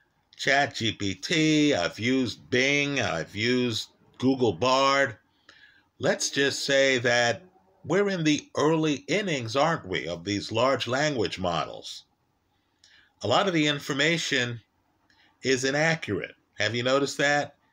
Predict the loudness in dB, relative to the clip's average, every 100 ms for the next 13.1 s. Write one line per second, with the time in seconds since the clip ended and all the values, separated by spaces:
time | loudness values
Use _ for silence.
0 | _ _ _ _ -20 _ -2 2 2 4
1 | 4 2 2 2 2 0 -2 -2 -2 0
2 | 2 4 4 2 -2 -10 _ _ 0 4
3 | 4 4 2 2 2 -2 -4 -6 -10 _
4 | _ -20 -20 -10 0 0 0 0 2 2
5 | 2 2 2 2 2 2 2 0 -2 0
6 | 0 0 0 0 0 -2 -2 -2 -2 -6
7 | -6 -4 -4 -2 0 0 -4 -6 -8 -6
8 | -2 -2 -4 _ _ _ _ _ _ _
9 | _ _ _ -20 _ -2 0 4 4 4
10 | 2 -2 -4 -2 2 2 0 -4 -4 -4
11 | 0 2 2 0 -2 0 2 0 -2 -4
12 | -2 0 -2 -4 -6 -10 -2 -2 -2 -4
13 | -8